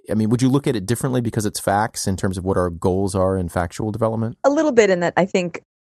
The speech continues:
Speaker 2: what was at stake in my, uh, what I was describing in the, uh, Limits of Advocacy article you were just reading from was the fact that when judges pronounce on the meaning of law, that pronouncement, if they're appellate courts, and even if they're district courts in the sense that it's, it's out there as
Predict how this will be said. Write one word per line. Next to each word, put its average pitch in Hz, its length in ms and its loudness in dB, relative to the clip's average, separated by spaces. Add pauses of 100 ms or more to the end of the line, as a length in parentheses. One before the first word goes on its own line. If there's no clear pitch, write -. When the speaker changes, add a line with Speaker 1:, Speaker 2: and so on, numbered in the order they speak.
(140)
Speaker 2:
what 180 240 2
was 165 140 4
at 165 100 0
stake 208 320 4
in 165 120 2
my, 143 340 4 (180)
uh, - 120 2 (120)
what 156 220 6
I 175 80 8
was 185 120 6
describing 147 460 2
in 139 100 0
the, 135 360 2
uh, 127 420 2 (460)
Limits 160 300 6
of 147 60 6
Advocacy 143 480 4
article 143 340 6
you 139 100 6
were 143 80 8
just 139 200 4
reading 196 280 8
from 131 500 4
was 165 200 6
the 160 100 4
fact 147 420 2
that 147 220 8 (300)
when 156 320 2
judges 214 280 6
pronounce 175 380 4
on 170 60 2
the 156 80 6
meaning 160 260 4
of 139 80 2
law, 143 580 6 (180)
that 180 260 6
pronouncement, 180 600 2
if - 120 0
they're 160 140 10
appellate 151 340 6
courts, - 640 0
and 185 120 4
even 294 140 8
if 160 80 6
they're 156 80 10
district 170 260 4
courts 104 260 4
in - 60 -2
the 135 60 2
sense 139 240 0
that 127 120 0
it's, - 360 -2
it's - 180 -2
out 139 220 2
there 117 220 6
as - 280 2